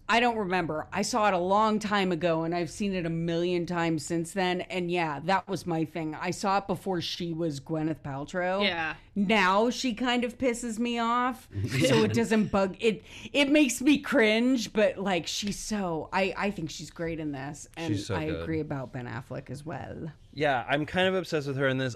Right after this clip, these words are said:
Speaker 4: I'm kind of obsessed with Colin Firth in this.
Speaker 1: He's great in everything, I feel like. <laughs>
Speaker 4: He, he is kind of the definition of when is he bad.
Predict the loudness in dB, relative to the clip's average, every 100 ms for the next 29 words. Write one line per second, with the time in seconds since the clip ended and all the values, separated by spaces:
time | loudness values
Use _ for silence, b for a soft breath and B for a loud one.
0 | -2 -2 -2 0 2 2 0 -4 -4 -4
1 | -4 -8 -4 -2 0 -2 -4 -4 -2 0
2 | -2 -6 -10 -12 -14 -14 -16 -16 -2 2
3 | 2 4 4 6 6 4 4 2 0 0
4 | -2 -2 -4 -4 -4 -2 -4 -2 -2 -2
5 | -2 -6 -14 -6 0 2 0 -4 -4 -2
6 | 0 2 2 2 -2 -2 0 2 2 2
7 | 0 -2 0 0 0 0 0 0 -2 0
8 | 0 -2 -2 -4 -4 -2 0 0 0 -4